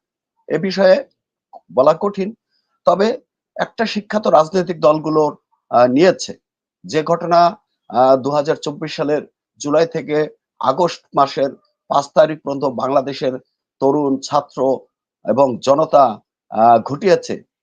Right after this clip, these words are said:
এরপরে কোনো রাজনৈতিক দলেরই ওই সাহসটাই করা ঠিক হবে না যে তারা জনতার বিপক্ষে গিয়ে কিংবা, আহ, জনতার ইচ্ছা শক্তির বিপক্ষে গিয়ে তাদের, আহ, ইচ্ছাকে জনগণের উপর চাপিয়ে দেবে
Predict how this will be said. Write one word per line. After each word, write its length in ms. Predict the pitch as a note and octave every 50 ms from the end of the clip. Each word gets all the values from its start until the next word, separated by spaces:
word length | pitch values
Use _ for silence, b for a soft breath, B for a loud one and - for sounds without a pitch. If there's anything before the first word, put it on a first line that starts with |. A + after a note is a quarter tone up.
| _ -
এরপরে 460 | C3 D#3 E3 - - - F3 F#3 F#3+
কোনো 360 | - _ - D3+ D#3+ E3+ F#3 F3
রাজনৈতিক 600 | D#3+ B2 A#2+ A2+ - E3+ F3+ F3 F#3+ G3 E3+ -
দলেরই 500 | - D3 D3+ D#3+ D#3+ E3 D3+ B2+ - _ _ _ _ _ _ -
ওই 160 | B2+ D3+ E3+
সাহসটাই 540 | - - C#3 C3+ D#3 E3 - - B3+ B3 A#3+
করা 180 | A3+ D3 C#3+
ঠিক 180 | - - D3+ B2+
হবে 160 | B2+ A#2+ A#2
না 200 | A#2 A2 G#2 - _ _ _ _ _ _
যে 180 | - B2+ B2
তারা 380 | B2 B2+ A#2+ B2+ B2 A#2 G#2+ - _ _ _ -
জনতার 400 | - B2+ C3 C#3+ D#3+ - F3 C#3
বিপক্ষে 580 | - F3+ F3 - - - - - - - G3 E3+
গিয়ে 280 | C#3+ C#3+ C3+ A#2+ G#2 - - _ _ _ _ _ _
কিংবা, 420 | C#3 C3+ C3+ C3+ C3 A#2+ A2 G2 _ _ _ _ _ - G#3
আহ, 140 | A2+ A#2+ A#2 A2+
জনতার 440 | - C3+ C3+ D#4 - - D#3 D3 C3+
ইচ্ছা 360 | - - C3+ - - - F#3+
শক্তির 340 | E3 - F3 - - D3+ -
বিপক্ষে 460 | G#2 B2+ C#3 C3+ - - - - D#3
গিয়ে 280 | C3+ B2+ C3 B2 A#2+ A#2 _ _ _ _ _ _
তাদের, 320 | - B2 B2 A#2 A#2 A2+ G#2+ G2 - _ _ _ _ F2+ G#2
আহ, 240 | A2 A2+ A2+ G#2+
ইচ্ছাকে 440 | A2 - C3+ C3+ - E3 C#3 C#3+ B2+
জনগণের 380 | G#2+ B2 C3 D3+ D#3 D#3 D#3 D3+
উপর 160 | C3 - C3
চাপিয়ে 380 | A#2 - D#3 D#3+ - - F3 D3+
দেবে 240 | A#2+ A2+ G#2 G#2+